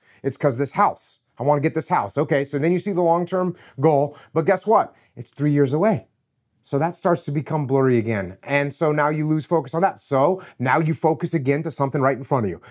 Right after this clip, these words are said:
"You know what I can do? I can get this task done. I can call this client. I can, whatever that immediate task, I can write these thousand words.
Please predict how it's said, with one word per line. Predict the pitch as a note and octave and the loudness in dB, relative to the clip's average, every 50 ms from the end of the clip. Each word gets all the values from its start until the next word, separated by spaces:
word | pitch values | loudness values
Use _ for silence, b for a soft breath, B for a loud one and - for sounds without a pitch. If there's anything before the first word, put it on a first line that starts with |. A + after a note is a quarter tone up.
| B - | B -2
"You | C3 | 0
know | C#3 D3+ | 2 2
what | D#3 | 2
I | D#3+ | 0
can | D#3 D3+ | 0 0
do? | C#3+ D#3 D#3+ | 0 2 2
I | B2+ | 2
can | A2 A#2 | 0 0
get | G#2+ A#2+ A#2+ B2 | -2 -2 -2 -2
this | B2 - | -6 -6
task | - - A2+ G2+ F#2 - - | -4 -2 0 0 -2 -2 -6
done. | - F#2 E2+ b b b b - | -8 -8 -8 b b b b -6
I | B2 A#2 | -6 -4
can | - A#2+ A2+ | -4 -4 -6
call | - - C#3 C3+ C3 | -2 2 2 4 4
this | A#2+ B2+ C3 - - | 2 0 -4 -4 -8
client. | - - C3 B2 B2 A#2+ A#2+ A2+ B B B B B - | -8 -6 -2 0 0 0 0 -2 B B B B B 0
I | B2 A#2+ | 0 2
can, | - C#3 B2+ A#2+ A2 - b b b - | 2 0 0 0 -2 -6 b b b -2
whatever | C3+ D3+ E3+ F3 F3 E3+ D3+ E3+ D#3 | 0 0 2 2 0 0 0 0 2
that | D#3+ D#3+ D#3 D3 - | 2 2 0 0 -4
immediate | D#3+ D3 D3+ D#3 C#3 C#3 C#3+ B2+ - | -6 -4 -4 -2 -2 -2 -2 -2 0
task, | D#3 D3+ C#3+ C3+ B2+ - - | 0 2 2 2 0 -2 -6
I | B2+ | -6
can | - B2+ A#2+ | -4 -2 0
write | A#2+ C3+ D3 - | 0 0 0 -2
these | C#3 C#3 B2+ - | -4 -6 -6 -2
thousand | - C#3+ C#3 C3+ C3 A2 A#2+ A#2 B2 | 2 2 4 4 2 0 -2 -4 -2
words. | C3+ C#3 B2 A#2 G#2+ A2 - - | 0 0 0 0 0 -4 -8 -16